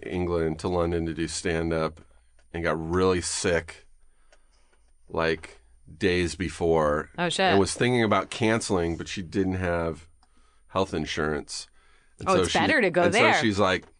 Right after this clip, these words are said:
Speaker 1: "I'm gonna suck it up and get on that plane and go to England and get taken care of for free."
Speaker 2: Yeah,
Speaker 1: And
Speaker 2: well,
Speaker 1: did and said it was great.
Speaker 2: Yeah, no, it is. I mean, the thing what was, what was great, the problem was is that his parents know, like, because I married a Brit and, like,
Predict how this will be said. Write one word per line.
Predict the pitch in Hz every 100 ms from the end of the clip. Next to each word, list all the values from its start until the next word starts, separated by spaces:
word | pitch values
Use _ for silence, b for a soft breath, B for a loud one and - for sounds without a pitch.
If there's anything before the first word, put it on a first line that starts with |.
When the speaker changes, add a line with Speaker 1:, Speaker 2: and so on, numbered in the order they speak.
| - - _ _ - _
Speaker 1:
"I'm | 90
gonna | 131
suck | 120 - 104 107
it | 104
up | 104
and | 98
get | 92
on | 92 90
that | 87
plane | - 95 95
and | 90 82
go | 85
to | 85
England | 85 92 87 85
and | 80
get | 76 85 -
taken | 87 78 80
care | 85 78
of | 76
for | -
free." | - 85 65 - -
Speaker 2:
Yeah, | 226 320 330 B
Speaker 1:
And | 107 107
Speaker 2:
well, | 381 381
Speaker 1:
did | 101
and | 101
said | 104 87
it |
was | 87 80
great. | - 78 - -
Speaker 2:
Yeah, | 247 359
no, | 339 339
it | 320
is. | 381 -
I |
mean, | 277 269
the |
thing | - 440 370
what | 269
was, | 214 190
what | 180 190 208
was | 196 190 -
great, | 190 175 B B B
the | 233
problem | 214 330 349 339 254
was | 208 185 170
is | 165
that | - -
his | 165 196 180
parents | - 202 170 - -
know, | 170 165 156 151 143
like, | - 156 147 - _ - - _ _ _ _ 190
because | 214 196 247 226
I | 185
married | 180 180 170 160
a | 160
Brit | 156 170 156 127
and, | -
like, | 160 151 151